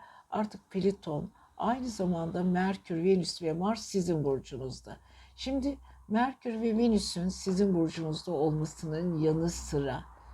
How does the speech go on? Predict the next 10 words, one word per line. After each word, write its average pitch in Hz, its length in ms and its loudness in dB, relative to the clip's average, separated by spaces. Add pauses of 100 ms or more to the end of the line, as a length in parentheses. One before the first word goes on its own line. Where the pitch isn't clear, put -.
(140)
yanı 165 220 2
sıra 143 420 -6 (380)
başka 208 340 -4
farklı - 460 -6
konumlar 196 560 2
da 147 120 2
var 139 180 0
sevgili 143 460 -4
arkadaşlar. 151 760 -6
Çünkü 220 520 -4